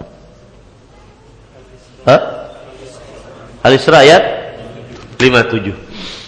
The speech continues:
Ayat ini sebagian besar dipakai oleh orang-orang yang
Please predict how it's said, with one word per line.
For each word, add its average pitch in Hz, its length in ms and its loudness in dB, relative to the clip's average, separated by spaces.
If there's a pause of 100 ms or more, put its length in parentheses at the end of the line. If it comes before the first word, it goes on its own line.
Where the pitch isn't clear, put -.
(220)
Ayat 294 480 4
ini 247 720 -2
sebagian 160 800 4
besar - 720 2 (240)
dipakai 165 800 2
oleh 170 400 6
orang-orang 156 1040 2
yang 170 480 4